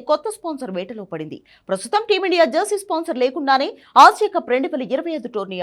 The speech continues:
ఆడుతుంది. మరోవైపు భారత మహిళల జట్టు కూడా జెర్సీ స్పాన్సర్ లేకుండానే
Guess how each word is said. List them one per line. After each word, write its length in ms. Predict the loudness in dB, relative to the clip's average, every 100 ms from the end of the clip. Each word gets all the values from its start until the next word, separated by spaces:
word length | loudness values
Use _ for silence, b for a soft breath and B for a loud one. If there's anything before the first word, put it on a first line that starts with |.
| -2
ఆడుతుంది. 380 | -4 -14 -14 -16 b b
మరోవైపు 380 | 0 4 2 2 6 8
భారత 200 | 8 6 -2
మహిళల 220 | -2 -4 -4
జట్టు 160 | -6 -4
కూడా 120 | 0 0 0
జెర్సీ 240 | -2 -4 -8
స్పాన్సర్ 420 | -4 -4 -4 -6
లేకుండానే 440 | -6 -2 -2 -2